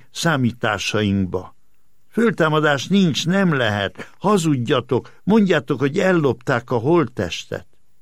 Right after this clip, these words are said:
„Nem tehetjük”, hangzott a válasz, „az igazság, amit saját szemünkkel láttunk, igazság.” Elképzelem,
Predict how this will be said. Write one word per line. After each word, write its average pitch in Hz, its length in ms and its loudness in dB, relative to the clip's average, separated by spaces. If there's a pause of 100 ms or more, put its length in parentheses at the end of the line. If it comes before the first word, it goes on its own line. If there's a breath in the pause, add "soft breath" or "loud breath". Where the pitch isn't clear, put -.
(560 soft breath)
„Nem 170 480 2
tehetjük”, 113 760 -2
hangzott 123 520 -2
a 104 80 0
válasz, 107 520 -2 (300 soft breath)
„az 135 180 -2
igazság, 123 680 -2
amit 117 460 -2
saját 160 500 0
szemünkkel 123 600 -2
láttunk, 120 680 -2 (260 soft breath)
igazság.” 104 1120 -4 (960)
Elképzelem, 110 1120 -2